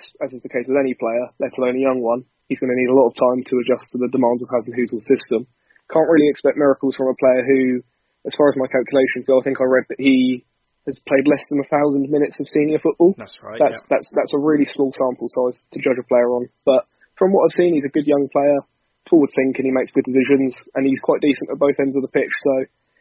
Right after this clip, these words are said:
Speaker 1: it'll be interesting to see how he gets on, if he's an immediate upgrade on Cedric. And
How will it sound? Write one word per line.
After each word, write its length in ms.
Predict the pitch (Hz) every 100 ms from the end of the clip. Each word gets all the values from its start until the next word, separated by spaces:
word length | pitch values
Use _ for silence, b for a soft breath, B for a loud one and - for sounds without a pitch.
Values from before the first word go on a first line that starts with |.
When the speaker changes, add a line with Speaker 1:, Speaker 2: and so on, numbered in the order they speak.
| _
Speaker 1:
it'll 160 | 139 170
be 80 | 214
interesting 380 | 202 170 - 151
to 80 | 156
see 140 | 160 151
how 120 | 147
he 80 | 143
gets 180 | 151 -
on, 320 | 160 156 151 - _ -
if 100 | 143
he's 200 | 147 139
an 60 | 143
immediate 340 | 151 139 143 147
upgrade 300 | - 143 143
on 60 | 135
Cedric. 460 | 143 135 143 135
And 220 | 143 139